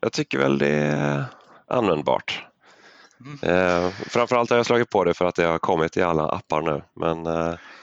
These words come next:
Speaker 1: ja.
Speaker 2: Precis.
Speaker 1: Ja, jag gillar det.
Speaker 2: Jo, jo. Du, du gillar,
Speaker 1: Ja.
Speaker 2: ja, ja, du gillar dark mode. Ja, jag förstår att folk i I T-världen i alla fall gillar dark mode. Jag känner mig ibland lite ensam för att jag gillar inte dark mode.
Speaker 1: Ja.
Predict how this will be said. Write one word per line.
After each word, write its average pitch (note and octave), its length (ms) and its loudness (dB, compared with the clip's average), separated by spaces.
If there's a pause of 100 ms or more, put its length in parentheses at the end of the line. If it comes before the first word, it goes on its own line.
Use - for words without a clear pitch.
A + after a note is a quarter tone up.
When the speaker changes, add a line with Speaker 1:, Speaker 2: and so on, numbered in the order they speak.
(400)
Speaker 1:
ja. A2+ 340 0
Speaker 2:
Precis. B2+ 580 -4
Speaker 1:
Ja, F#2+ 120 0
jag A2 120 4
gillar F2+ 200 4
det. E2 100 -2
Speaker 2:
Jo, D#3 200 4
jo. E3 180 2 (560)
Du, E3 260 2
du D#3+ 120 0
gillar, D3 400 4
Speaker 1:
Ja. - 220 -6
Speaker 2:
ja, C3 220 2
ja, D#3+ 240 4
du D3+ 280 -6
gillar C3+ 260 -2
dark A#2+ 380 0
mode. A#2 240 -4
Ja, C#3+ 140 6
jag D3+ 120 4
förstår E3+ 340 0
att C3+ 120 2
folk B2+ 360 -4
i B2+ 220 -4
I A#2+ 40 -10
T-världen B2 480 -2
i - 20 -2
alla A#2 80 -4
fall A2+ 180 -6
gillar A2 200 -4
dark A2+ 320 -6
mode. A2+ 160 -6 (560)
Jag C3+ 100 -2
känner E3+ 180 4
mig D#3+ 80 2
ibland C#3+ 200 4
lite C#3 160 0
ensam C3+ 300 0
för C3 80 0
att B2 100 -2
jag C#3+ 120 2
gillar C3 220 4
inte C#3 320 -4
dark A#2 300 0
mode. F#2+ 240 -4
Speaker 1:
Ja. F2+ 260 -6